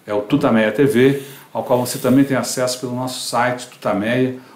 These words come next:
o endereço é tutameia ponto jor ponto B R. E antes de a gente dar o tchauzinho nessa sessão de agora, da tarde,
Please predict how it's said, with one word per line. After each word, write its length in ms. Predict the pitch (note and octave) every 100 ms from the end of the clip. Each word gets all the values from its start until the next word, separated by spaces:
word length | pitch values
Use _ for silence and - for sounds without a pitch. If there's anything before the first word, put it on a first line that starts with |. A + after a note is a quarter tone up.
| -
o 60 |
endereço 380 | A#2 A#2 C3 B2+
é 20 |
tutameia 680 | D#3+ C#3 D3+ B2+ A#2+ B2 A#2+ - - -
ponto 260 | C3+ C3+
jor 360 | A#2 A#2 A2+ A#2 - - -
ponto 280 | C3 C3 A#2+
B 80 | A2+
R. 240 | F#2+ - - - - _ -
E 80 |
antes 260 | C#3 D#3+ -
de 80 | B2
a 60 |
gente 240 | A#2+ B2+ B2
dar 200 | A#2 A2+
o 380 | G2+ G2 F#2 - - _
tchauzinho 580 | - A2+ G2 A#2 B2+ A2
nessa 260 | G2+ -
sessão 540 | - - A2 - G#2 F2+ - - - _ - _ _ _ _ _
de 100 | -
agora, 480 | F2+ G#2 B2 A2+ -
da 120 | F#2
tarde, 580 | - A#2+ C#3+ C3+ C#3